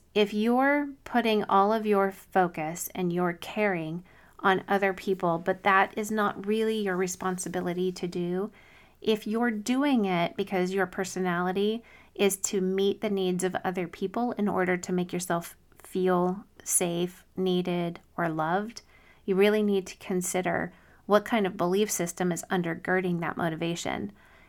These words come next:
and take it to the Lord. Because if your focus on caring for people all day long is not even what you're called to, not what you're supposed to be doing, then your,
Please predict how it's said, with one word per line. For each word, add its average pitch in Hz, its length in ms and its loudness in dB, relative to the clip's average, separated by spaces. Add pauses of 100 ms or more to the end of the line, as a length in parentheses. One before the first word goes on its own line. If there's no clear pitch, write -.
(140)
and 180 120 0
take 180 180 0
it 190 120 -4
to 190 120 -2
the 175 120 -2
Lord. 220 360 2 (400)
Because 196 500 2 (560)
if 208 160 0
your 285 540 4 (120)
focus 180 840 0 (640)
on 180 520 2 (260)
caring 240 420 2
for 220 140 0
people 180 680 0
all 190 300 6
day 180 380 -2
long 180 600 0 (440)
is 214 200 4
not 208 320 4
even 240 300 4
what 180 160 4
you're 180 160 2
called 180 320 0
to, 165 280 -6
not 202 360 6
what - 160 0
you're 180 120 -2
supposed 175 400 -4
to - 80 -14
be 160 140 -6
doing, 160 480 -8
then 202 160 2
your, 185 300 2